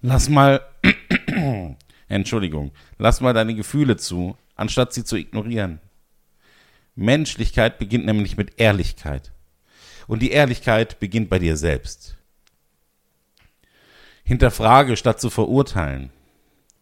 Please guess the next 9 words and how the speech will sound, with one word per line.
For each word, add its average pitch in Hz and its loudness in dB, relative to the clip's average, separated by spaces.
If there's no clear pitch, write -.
Warum 131 0
triggert 175 0
dich - -10
was? - -8
Wa-, 104 0
welche 143 2
Angst 156 -2
steckt - -4
dahinter? 110 -2